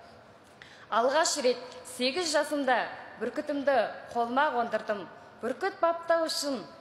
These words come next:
қайсарлық қажет. Әсіресе он сегіз метр қиядағы бүркіттің балапанын алу өте қорқынышты болды.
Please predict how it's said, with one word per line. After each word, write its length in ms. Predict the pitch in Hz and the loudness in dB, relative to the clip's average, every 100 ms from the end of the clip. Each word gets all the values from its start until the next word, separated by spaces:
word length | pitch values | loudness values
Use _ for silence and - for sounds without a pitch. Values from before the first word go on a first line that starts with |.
| - | -12
қайсарлық 560 | - 220 254 247 285 - | -2 0 2 0 0 0
қажет. 360 | 254 208 208 - - - - - - - | -2 -2 -4 -6 -14 -20 -20 -20 -20 -2
Әсіресе 760 | 202 254 294 294 302 254 220 - - - | 0 0 0 0 -2 0 -2 -2 -8 -16
он 200 | - 220 | -4 -2
сегіз 380 | 240 294 302 311 | -2 -2 -2 -2
метр 380 | 285 285 285 226 185 - - | 0 0 0 -2 -2 -10 -8
қиядағы 640 | 233 262 269 254 214 208 - - - - | 2 2 4 2 2 0 -2 -8 -16 -10
бүркіттің 520 | 220 247 294 294 330 285 | -6 -4 -2 0 2 4
балапанын 500 | 285 277 277 262 262 | 4 4 2 2 2
алу 220 | 254 254 233 | 2 2 0
өте 560 | - 226 302 - 277 277 277 - - | -2 0 0 0 2 2 0 -8 -4
қорқынышты 600 | 247 247 254 226 - 254 | 2 2 0 -4 -4 0
болды. 380 | 233 202 185 | 0 0 -2